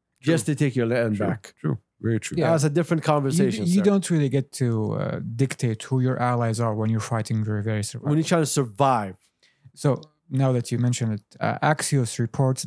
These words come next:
Speaker 3: that Iran sent a message to Israel via the U N, stressing that it does not want further escalation in the Hamas-Israel war, but that Iran will have to intervene if the Israel operation in Gaza continues.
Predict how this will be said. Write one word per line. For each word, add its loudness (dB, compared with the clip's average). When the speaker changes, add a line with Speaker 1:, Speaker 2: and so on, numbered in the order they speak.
Speaker 3:
that 0
Iran 2
sent -2
a -2
message 0
to -2
Israel 0
via 2
the -2
U -2
N, 0
stressing -2
that -2
it -10
does 0
not 4
want 2
further 2
escalation -2
in -4
the 0
Hamas-Israel 0
war, 2
but 0
that 0
Iran 2
will 0
have 2
to -12
intervene 2
if -4
the -2
Israel 2
operation 0
in -2
Gaza 0
continues. -6